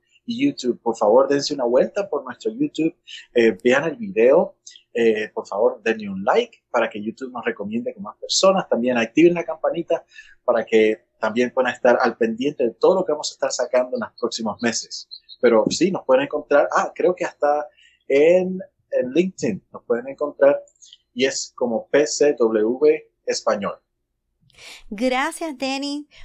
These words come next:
Speaker 2: por esta hermosa entrevista y por este tiempo maravilloso que Dios nos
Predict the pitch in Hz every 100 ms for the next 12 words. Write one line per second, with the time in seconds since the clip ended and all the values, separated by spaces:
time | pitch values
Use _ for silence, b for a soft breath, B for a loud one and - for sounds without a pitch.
0 | - - 233 226 262 285 262 262 240 233
1 | 233 262 294 262 269 240 226 214 208 226
2 | 240 - 247 240 214 208 214 - 214 220
3 | 220 233 220 196 185 190 208 220 254 247
4 | 202 190 202 214 220 208 196